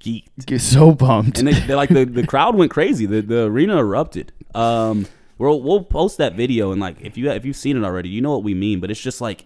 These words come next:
Speaker 1: it was just surreal and weird to watch.
Speaker 2: Um,
Speaker 1: How do you think that, how, how do you think that came about? Like, Dave Chappelle was just like, "Hey, Foo Fighters, it's me, Dave Chappelle.
Speaker 2: <laughs>
Speaker 1: I'd like to, I'd like to come perform for you, but not comedy."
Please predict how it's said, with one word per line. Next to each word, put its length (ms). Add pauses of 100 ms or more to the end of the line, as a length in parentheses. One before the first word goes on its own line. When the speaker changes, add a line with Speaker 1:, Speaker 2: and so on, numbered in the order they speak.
Speaker 1:
it 60
was 120
just 260
surreal 640
and 140
weird 380
to 100
watch. 560 (380)
Speaker 2:
Um, 360
Speaker 1:
How 120
do 40
you 80
think 140
that, 260
how, 160
how 60
do 60
you 60
think 140
that 100
came 160
about? 380
Like, 320
Dave 160
Chappelle 320
was 100
just 140
like, 200 (300)
"Hey, 200
Foo 220
Fighters, 480
it's 140
me, 180
Dave 220
Chappelle. 460 (840)
Speaker 2:
<laughs> 60
Speaker 1:
I'd 80
like 180
to, 120 (100)
I'd 120
like 180
to 80
come 220
perform 420
for 240
you, 120
but 320 (720)
not 300
comedy." 500